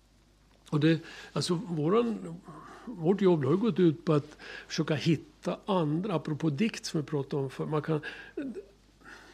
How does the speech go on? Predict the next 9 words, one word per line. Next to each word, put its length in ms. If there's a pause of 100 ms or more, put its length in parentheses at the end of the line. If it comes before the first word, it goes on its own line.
(280)
litet 400
på 120
utsidan, 480
stort 320
på 80
insidan. 560
Ett 100
författarskap, 880
elva 460